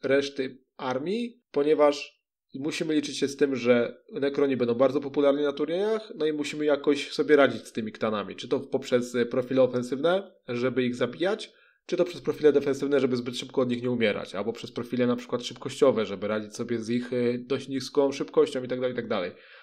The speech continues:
Ogółem frakcja celująca to są takie armie, które mają, mówiąc brzydko, wywalone na metę, wywalone na to, jaki jest skład innych armii na turnieju, bo one czują się na tyle komfortowo, że to do nich trzeba się dostosowywać, a nie one dostosowują się do reszty, nie?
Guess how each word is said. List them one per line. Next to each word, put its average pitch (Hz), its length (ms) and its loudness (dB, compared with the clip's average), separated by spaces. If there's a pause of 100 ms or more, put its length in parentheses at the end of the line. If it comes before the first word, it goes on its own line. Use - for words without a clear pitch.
(140)
Ogółem 185 400 6 (380)
frakcja 170 520 2
celująca 147 720 4
to 160 180 -4
są 139 300 -6
takie 156 520 4 (160)
armie, 147 440 2
które 135 580 4 (420)
mają, 139 520 4 (240)
mówiąc 135 300 2
brzydko, 135 640 6
wywalone 135 560 4
na 127 160 2
metę, 127 400 2
wywalone 135 460 4
na 123 120 2
to, 131 140 2
jaki 131 280 4
jest 123 400 -2
skład 135 340 2
innych 131 240 -8
armii 131 200 -4
na 123 100 0
turnieju, 135 580 2
bo 143 120 2
one 147 140 2
czują 147 180 0
się 135 100 -6
na 131 80 -2
tyle 143 180 2
komfortowo, 147 540 4
że 139 120 0
to 139 120 -2
do 143 280 6
nich 117 380 -6
trzeba 127 280 0
się 131 100 -8
dostosowywać, 135 800 -2
a 160 100 -4
nie 156 120 -2
one 147 200 0
dostosowują 127 400 -4
się 127 80 -10
do 117 100 -2
reszty, 101 320 -8
nie? 160 180 -2